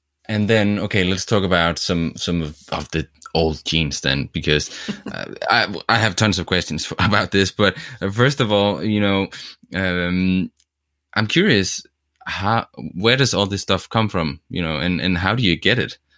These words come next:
Speaker 1: Uh, so, so, so what's, like, uh,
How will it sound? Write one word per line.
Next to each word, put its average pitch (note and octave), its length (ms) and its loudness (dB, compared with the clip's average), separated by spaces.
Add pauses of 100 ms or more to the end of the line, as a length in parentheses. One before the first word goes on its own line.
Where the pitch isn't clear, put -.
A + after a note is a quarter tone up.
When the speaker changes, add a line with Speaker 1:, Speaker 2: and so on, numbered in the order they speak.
(120)
Speaker 1:
Uh, D2+ 800 0
so, D2 140 -4
so, F2 260 0
so G2 160 2
what's, - 560 -2 (320)
like, G2 540 -2
uh, B1+ 60 -10